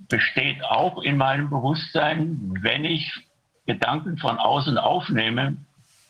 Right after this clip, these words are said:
also Informationen in Form von Gedanken,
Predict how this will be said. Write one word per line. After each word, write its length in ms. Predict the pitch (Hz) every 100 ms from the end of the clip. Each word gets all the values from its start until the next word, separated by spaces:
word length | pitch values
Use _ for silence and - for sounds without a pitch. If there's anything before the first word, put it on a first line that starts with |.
| _ _ _ -
also 240 | 98 98
Informationen 960 | 90 98 98 85 87 - 101 131 170 165
in 140 | 95
Form 280 | - 101 98
von 180 | 101 92
Gedanken, 680 | 92 90 101 139 175 185